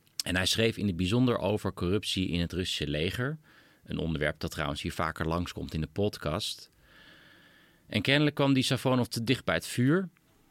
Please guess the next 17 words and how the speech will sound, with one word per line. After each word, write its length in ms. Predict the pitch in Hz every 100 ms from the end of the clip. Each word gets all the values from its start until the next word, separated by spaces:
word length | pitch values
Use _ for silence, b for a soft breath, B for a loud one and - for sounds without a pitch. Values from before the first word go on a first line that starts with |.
| _ _ _ _
Het 80 | -
is 60 |
denk 200 | - 98
ik 100 | 104
ook 100 | 85
een 60 | 87
beetje 160 | 87 95
een 140 | 82
waarschuwing 420 | 92 - 92 87
aan 100 | 82
andere 260 | 82 90 82
journalisten. 720 | 95 85 87 110 - 82 95 - -
Blijf 360 | 76 85 85
van 140 | - 78
dit 160 | 85
onderwerp 420 | 85 80 69 71
vandaan. 600 | - 82 92 78 80 131